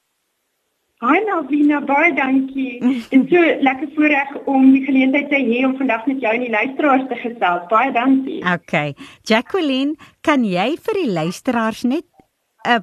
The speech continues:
Speaker 2: kortliks uitbrei oor wie is Jacqueline en wat behels jou posisie by die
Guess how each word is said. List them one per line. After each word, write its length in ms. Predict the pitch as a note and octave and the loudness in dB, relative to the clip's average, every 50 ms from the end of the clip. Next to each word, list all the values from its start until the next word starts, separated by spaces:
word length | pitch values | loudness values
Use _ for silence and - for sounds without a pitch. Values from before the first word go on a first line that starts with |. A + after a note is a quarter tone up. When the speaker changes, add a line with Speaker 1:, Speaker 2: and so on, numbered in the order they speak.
| - _ - | -4 _ -8
Speaker 2:
kortliks 500 | - D4+ D#4+ D#4+ - - C#4+ C4+ - - - - | -2 -2 -2 -2 -2 -6 -6 -6 -6 -10 -10 -4
uitbrei 880 | - B3 A#3+ G3 - - A3 G#3+ G#3+ G3+ G3+ G3+ G#3 G#3 G#3+ G#3 - - | -4 -4 -4 -4 -6 -4 -4 -2 -2 -2 -2 -2 -4 -4 -6 -6 -6 -6
oor 540 | F#3+ G3+ G3+ G3+ G3 G3 G3 F#3+ F#3 G3 F3 _ - _ _ _ | -4 -2 -2 -2 -2 -2 -4 -6 -8 -10 -12 _ -20 _ _ _
wie 340 | - C#3+ C#3 E3 B3+ D#4+ - | -12 -8 -2 -2 0 0 0
is 160 | D#4+ D#4+ - | -2 -4 -2
Jacqueline 680 | - B3+ B3+ - - D#4+ C#4+ C4 C4+ C#4 C#4 C#4+ C#4 - | -2 -4 -4 -2 -4 -4 -2 -2 0 0 0 -2 -2 -2
en 220 | - A#3 A3 G3 | -2 -4 -2 -2
wat 220 | D3+ - A3+ C4+ - | 0 -2 -2 -2 -2
behels 500 | - B4 A#4 A#3+ E3 E3 F#3+ G3+ - - | -2 0 0 0 0 -2 -4 -6 -6 -4
jou 160 | A#3 G3+ G3 | -2 -2 -2
posisie 680 | F3 - - G#3 E3+ C#3 A#2 C#3 D3+ C#3+ - - A3 F3 | -4 -4 -4 -4 -4 -4 -6 -6 -8 -6 -4 -4 -4 -2
by 120 | D#3+ G3 | -2 -2
die 160 | D3+ - - | -4 -4 -6